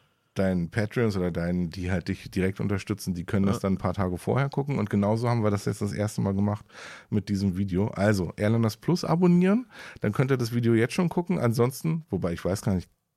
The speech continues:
Speaker 1: nee, für alle anderen geht's, glaub ich, Montag oder Dienstag online,
Speaker 2: Am
Speaker 1: dann auf YouTube.
Speaker 2: einundzwanzigsten.
Speaker 1: Genau. Ne, also wenn sozusagen dann auch wirklich die, äh,
Speaker 2: Also am Dienstag.
Speaker 1: Eröffnung dann direkt vor-,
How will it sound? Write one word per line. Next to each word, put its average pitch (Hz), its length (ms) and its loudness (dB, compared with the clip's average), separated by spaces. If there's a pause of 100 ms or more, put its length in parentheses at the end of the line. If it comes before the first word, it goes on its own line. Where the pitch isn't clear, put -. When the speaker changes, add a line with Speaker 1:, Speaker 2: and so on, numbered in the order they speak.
(280)
Speaker 1:
nee, 87 220 2
für - 180 -6
alle 90 180 0
anderen 101 240 2
geht's, 101 160 -4
glaub 95 120 0
ich, 80 60 -6
Montag 101 300 2
oder 95 100 -2
Dienstag 95 380 -6
online, 95 220 -2
Speaker 2:
Am 92 40 0
Speaker 1:
dann - 120 2
auf - 40 4
YouTube. - 80 2
Speaker 2:
einundzwanzigsten. 143 640 2 (100)
Speaker 1:
Genau. 90 280 2 (360)
Ne, 156 140 6
also 110 240 4
wenn 110 180 4
sozusagen 98 480 2
dann 95 140 0
auch 95 200 -4
wirklich 101 260 -4
die, 92 240 -2
äh, 73 60 -4
Speaker 2:
Also 90 160 0
am 80 80 -2
Dienstag. - 280 2
Speaker 1:
Eröffnung 92 280 2
dann 87 160 0
direkt 87 340 -2
vor-, 82 340 -4